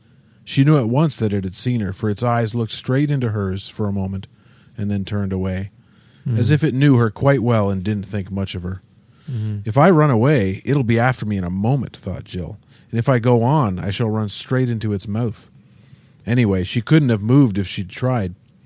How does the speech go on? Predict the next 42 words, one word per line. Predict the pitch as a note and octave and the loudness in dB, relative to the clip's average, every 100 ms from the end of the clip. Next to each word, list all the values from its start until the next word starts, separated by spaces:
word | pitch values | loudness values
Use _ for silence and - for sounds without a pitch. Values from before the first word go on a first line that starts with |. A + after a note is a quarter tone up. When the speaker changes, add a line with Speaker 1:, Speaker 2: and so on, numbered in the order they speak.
| - _ _ _ _ _ - | -20 _ _ _ _ _ -8
Speaker 1:
and | A2+ | -4
she | B2+ | -4
couldn't | - D#3+ C#3 | 0 0 2
take | C#3+ C#3 | 0 2
her | C3 | 0
eyes | C#3 D3+ | 0 0
off | G2 F#2 | -2 -4
of | F#2+ | -6
it. | G2 _ _ _ _ _ _ - | -10 _ _ _ _ _ _ -4
How | A2 | 0
long | A2+ A#2 | 2 0
this | G#2 A2 | -2 -2
lasted, | A2 A#2+ - B2 | -2 -2 -2 -4
she | - | -4
could | G2 A#2+ | -2 -2
not | A#2 G#2+ | 0 -2
be | G2+ | -4
sure, | - A2 G#2+ F#2 - - | -4 -4 -4 -6 -12 -10
but | G#2 | -8
it | G2 | -4
seemed | - C#3 A#2+ | -2 -2 0
like | G#2+ G2 | -2 -2
hours. | G#2+ G#2+ F#2+ G2+ - _ _ _ _ - - - - | -4 -4 -6 -8 -14 _ _ _ _ -20 -20 -18 -8
And | A#2 | -4
the | A2 | -2
thirst | - C#3+ G#2+ A#2+ | 2 2 0 -4
became | G#2+ A#2+ G#2+ | -4 -2 -2
so | G2 - C#3+ C#3 | -2 0 2 2
bad | A#2 A2 G2 | 2 0 0
that | F2+ - | -4 -4
she | A#2+ | -2
almost | A2+ A#2+ A2+ G#2+ - | -2 -2 -2 -4 -10
felt | - A2+ F#2 - | -4 -2 -2 -8
she | - G#2 | -6 -4
would | G2 F#2+ | -4 -4
not | A2 A#2 | -6 -6
mind | A2 A2 A2+ G#2 | -4 -2 -2 -2
being | A2 G#2+ | -4 -4
eaten | G#2 A2 - G2 | -4 -6 -6 -4
by | G2+ | -4
the | F#2+ | -4
lion, | F#2+ F#2 F2+ | -4 -6 -6